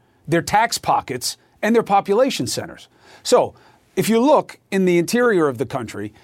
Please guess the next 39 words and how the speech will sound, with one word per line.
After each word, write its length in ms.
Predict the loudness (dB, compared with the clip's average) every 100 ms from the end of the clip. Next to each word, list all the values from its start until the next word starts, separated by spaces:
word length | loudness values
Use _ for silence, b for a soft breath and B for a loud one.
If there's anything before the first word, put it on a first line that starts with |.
| b b b
the 160 | -4 -4
density 840 | 0 2 2 2 -2 -2 -4 -6 -4
is 200 | -4 -2
different, 540 | -2 -2 -8 -12 -18 -8
which 240 | -6 -4
means 180 | -2 -2
you're 100 | -2
gonna 120 | -2
have 160 | -2 -2
less 240 | 0 -2
depth 640 | -4 -4 0 0 -4 -14 -6 -2
of 240 | -2 0
devastation. 600 | -2 -2 -2 0 0 -4
It 120 | -2
doesn't 280 | -2 -2 0
mean 360 | 0 0 -2 -10 B B -2
that 180 | 0 0
the 80 |
people 300 | -2 -2 0
there 200 | 0 0
aren't 220 | 0 -2 -2
going 220 | -2 0
hungry 360 | -2 -2 -4
as 140 | -4 0
well. 320 | 2 0 -2 B -4
And 100 | -4
the 80 |
proof 280 | -2 -2 0
of 100 | 0
that 380 | 2 2 0 -4 b b b b b -2
is 160 | 0
that 240 | 0 -2 0
governors 440 | 0 2 0 0
of 160 | -2 0
both 280 | 0 0
parties, 420 | -2 0 0 -2 -2
red 200 | 0 0
and 180 | 0
blue, 340 | 0 0 0